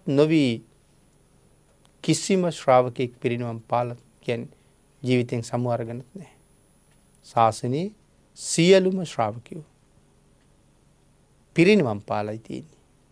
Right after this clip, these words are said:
අපවත් වෙලාවත් මැරිලවත් නෑ කවුරුවත්. අපවත් වෙලා නෑ කවුරුවත්. පැවිදි වෙච්ච සියලුම ශ්‍රාවකයෝ පිරිනිවන් පාලයි තියෙන්නේ.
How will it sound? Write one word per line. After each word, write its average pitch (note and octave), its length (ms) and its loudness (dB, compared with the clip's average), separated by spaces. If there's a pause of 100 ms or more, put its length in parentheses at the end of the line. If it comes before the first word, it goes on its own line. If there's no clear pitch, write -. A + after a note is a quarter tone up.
(1040)
අපවත් B2+ 400 2
වෙලාවත් A2+ 440 -4
මැරිලවත් A2+ 520 -6
නෑ A2+ 160 -12
කවුරුවත්. - 460 -20 (720)
අපවත් E3 340 2
වෙලා G#2+ 240 -6
නෑ A#2+ 160 -18
කවුරුවත්. - 420 -20 (720)
පැවිදි B2+ 340 2
වෙච්ච A#2+ 280 -4
සියලුම C3 460 0
ශ්‍රාවකයෝ C3+ 560 -2 (840)
පිරිනිවන් A#2+ 400 0
පාලයි A2+ 360 -10
තියෙන්නේ. - 380 -20